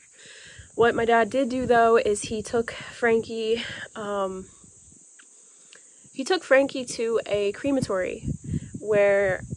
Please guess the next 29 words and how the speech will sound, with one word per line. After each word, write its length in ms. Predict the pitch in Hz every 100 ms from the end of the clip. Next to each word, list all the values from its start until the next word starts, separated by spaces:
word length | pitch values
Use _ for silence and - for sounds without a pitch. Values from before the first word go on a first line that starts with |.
| -
he 340 | - 226 208
actually 420 | - 208 - 220
had 420 | 220 - 202 - 208 - -
them 340 | - 208 202 190
freeze 440 | - 247 233 208
Frankie's 400 | - 202 196 202
body 520 | - 185 196 233 233
so 320 | 233 - 202 208
that 380 | 202 185 185 - - -
when 180 | 196 202
we 80 | 202
got 200 | 196 -
back, 340 | 220 214 196 - - -
we 100 | 202
could 140 | 202
take 240 | 208 - -
him 220 | 196 190
to 120 | 190
get 120 | 190
an 100 | 190
autopsy 640 | 190 214 - 190 185 - 196
to 140 | -
see 220 | - 202 196
what 280 | 196 -
had 160 | - 196
actually 360 | 190 - - 180
caused 500 | - 190 - - - - - - - -
his 180 | 220
death. 400 | - - - -